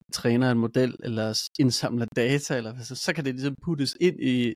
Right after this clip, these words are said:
i, i under den her paraply, så der er ikke noget, der ikke falder ind.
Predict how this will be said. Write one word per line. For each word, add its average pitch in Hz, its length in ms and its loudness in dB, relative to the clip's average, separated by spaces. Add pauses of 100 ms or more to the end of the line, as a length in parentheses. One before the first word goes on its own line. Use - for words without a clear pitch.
i, 117 420 0
i 120 260 -4
under 135 200 4
den 127 180 0
her 123 120 2
paraply, 123 480 -2
så 127 140 -2
der 131 80 4
er 131 40 6
ikke 143 140 -2
noget, 151 180 2
der 160 60 0 (100)
ikke 165 320 2
falder 117 220 2
ind. 139 180 0